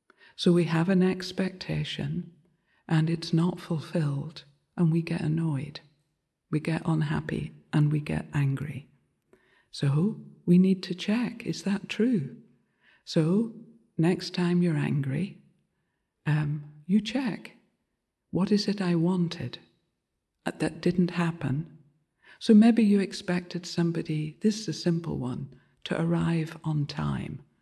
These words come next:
I mean, it's the least they can do. It's your time that they're using. So you have, you think, "Yep, if they arrive at, uh, two o'clock, no, if they arrive at one o'clock, we'll go into the restaurant,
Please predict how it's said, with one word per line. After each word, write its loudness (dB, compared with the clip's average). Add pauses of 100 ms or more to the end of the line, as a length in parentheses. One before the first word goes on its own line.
(120)
I 6
mean, 8
it's -4
the -4
least 0
they -6
can -2
do. -6 (440)
It's -2 (140)
your 2
time 0 (300)
that -2 (180)
they're 0
using. -2 (420)
So -2
you 2
have, -2 (340)
you 0
think, 0 (460)
"Yep, -2 (160)
if -10
they -2
arrive -2
at, -16
uh, -8 (420)
two -4
o'clock, -10
no, -4 (240)
if -18
they 0
arrive -2
at -10
one -2
o'clock, -6
we'll -6
go -6
into -4
the -4
restaurant, -6